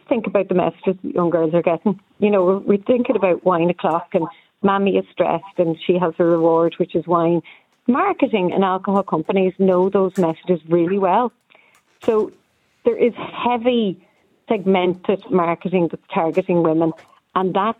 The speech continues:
is also targeting young girls. The alcohol industry globally is spending millions in researching that and the effectiveness of that.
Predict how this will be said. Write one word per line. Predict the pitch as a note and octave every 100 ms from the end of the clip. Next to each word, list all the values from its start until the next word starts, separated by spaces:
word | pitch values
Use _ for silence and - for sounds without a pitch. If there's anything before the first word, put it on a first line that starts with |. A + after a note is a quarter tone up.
| -
is | F#3+
also | D#3 E3 -
targeting | F#3 F3 D#3+ - F3
young | D#3+ D#3 D#3
girls. | D#3 D#3+ D#3+ _ _ _ - _ - _
The | G3 F#3+
alcohol | A3+ B3 A#3+ F#3+ D#3+
industry | D#3+ E3 - E3
globally | E3 E3 E3+ F#3
is | -
spending | F#3+ F3+ F3+ F3+
millions | G3 G#3 F#3 D#3+ - _ _ _
in | F3+ F3
researching | E3+ D#3+ F#3 D#3 E3+ D#3+
that | D#3 D#3
and | F3
the | E3
effectiveness | - D#3+ - E3+ E3 D3
of | E3+ -
that. | D#3 D#3